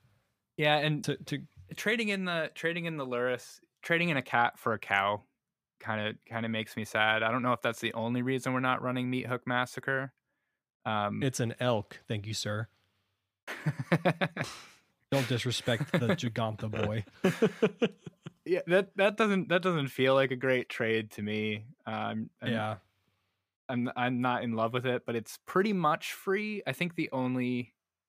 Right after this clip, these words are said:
Speaker 1: the only consideration for shutting off Giganta is bringing in a Meat Hook Massacre again. Um, I, I can't imagine anything else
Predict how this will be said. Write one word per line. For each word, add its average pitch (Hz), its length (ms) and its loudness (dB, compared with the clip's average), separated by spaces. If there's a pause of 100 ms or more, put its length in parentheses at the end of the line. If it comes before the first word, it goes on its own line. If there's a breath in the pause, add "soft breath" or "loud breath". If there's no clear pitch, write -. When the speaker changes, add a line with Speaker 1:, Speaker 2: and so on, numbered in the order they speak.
(180)
Speaker 1:
the 123 140 -4
only 131 320 0
consideration 120 1000 -4 (280)
for 117 420 -2 (300)
shutting 120 400 0
off 113 280 -2
Giganta 113 680 -2
is 113 360 -8
bringing 113 340 -2
in 113 120 -2
a 110 60 -4
Meat 107 240 -4
Hook 120 220 -8
Massacre 131 520 -2
again. 135 420 -2 (920)
Um, 104 420 -4 (1700)
I, 113 140 -2 (360)
I 110 60 -6
can't 110 260 -4
imagine 107 380 -4
anything 110 280 -6
else - 420 -8